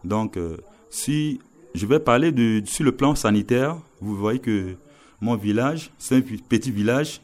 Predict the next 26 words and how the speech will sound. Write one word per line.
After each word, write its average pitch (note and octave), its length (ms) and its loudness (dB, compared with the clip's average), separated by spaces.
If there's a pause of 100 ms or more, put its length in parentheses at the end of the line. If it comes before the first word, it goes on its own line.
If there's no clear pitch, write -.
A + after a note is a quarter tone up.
qui - 140 0
regroupe A#2 340 0 (560)
plus E3 140 0
de A#2+ 120 2
trois C#3 220 0
cent C#3 240 0
quatre-vingts B2 600 -2 (320)
habitants. G2 400 -6 (760)
Mais A2 300 -2 (180)
nous C3 140 2
sommes D3 300 -2
éloignés A2 720 2 (240)
par G2 100 -4
rapport G2 260 -4
au A2+ 60 -4
centre C3 240 -2
de G#2 60 -2
santé G#2 580 -4 (420)
de F#2 100 -6
Sakoulou, F#2+ 580 -4 (280)
qui B2+ 160 -2
est B2+ 80 -2
situé B2+ 560 -2 (520)
à E2+ 580 -8
trois C3 140 2
kilomètres. G#2 520 -2